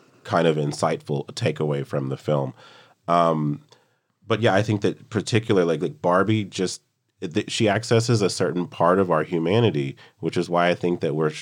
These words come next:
we're, like, there's that struggle between, like, what does it mean to be human and to have complexity and to have flaws and to have all those things.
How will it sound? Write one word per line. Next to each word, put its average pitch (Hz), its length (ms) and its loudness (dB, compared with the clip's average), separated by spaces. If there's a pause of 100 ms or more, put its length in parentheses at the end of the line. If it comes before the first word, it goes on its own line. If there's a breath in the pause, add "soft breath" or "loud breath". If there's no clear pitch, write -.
we're, 78 280 -4
like, 78 180 -6
there's 80 220 -4
that 82 180 -4
struggle 90 460 0
between, 78 580 -2
like, 76 220 -2
what 80 180 0
does 87 160 -2
it 85 80 0
mean 90 240 0
to 101 100 -4
be 87 200 -4
human 73 560 0 (400 loud breath)
and 76 360 -2 (100)
to 85 160 -6
have 85 340 -4
complexity 80 880 -6
and 135 80 -8
to 139 80 -6
have 160 240 -2
flaws - 600 -10
and 73 100 -2
to 71 60 -4
have 78 200 -2
all 80 120 2
those 71 180 0
things. 62 320 -8